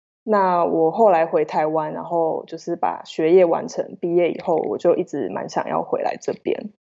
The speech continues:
那其实有蛮多，蛮多复杂的原因。那比较主要的就是因为，第一个就是因为我大学的时候是主修西班牙语，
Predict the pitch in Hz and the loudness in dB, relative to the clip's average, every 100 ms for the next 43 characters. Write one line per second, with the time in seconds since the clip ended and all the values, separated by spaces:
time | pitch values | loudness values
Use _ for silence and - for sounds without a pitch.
0 | _ _ _ 208 202 202 175 180 175 - | _ _ _ 2 2 4 4 6 4 2
1 | 170 170 170 160 175 180 - 196 190 185 | 4 4 4 -2 -2 -8 0 4 6 6
2 | 185 160 180 170 175 175 - 180 175 175 | 4 -2 -6 -4 -2 -2 -2 0 0 0
3 | 170 165 156 147 156 160 _ _ _ 226 | -2 -2 -2 -6 -12 -16 _ _ _ -2
4 | 185 170 214 220 175 143 196 190 165 160 | 2 2 2 0 -8 -2 2 2 0 -4
5 | 185 185 208 190 190 202 190 185 185 _ | -6 -2 -2 -2 0 2 4 0 -6 _
6 | _ _ _ 226 226 196 175 202 208 202 | _ _ _ 0 4 4 4 2 2 2
7 | - 202 165 - 147 151 - 160 175 190 | 0 -2 -2 -4 -6 -8 -6 -4 -4 -2
8 | 175 160 160 - 165 160 160 - 160 160 | -4 -4 -10 0 2 2 0 -4 -2 -2
9 | 156 87 90 - | -2 -4 -6 -8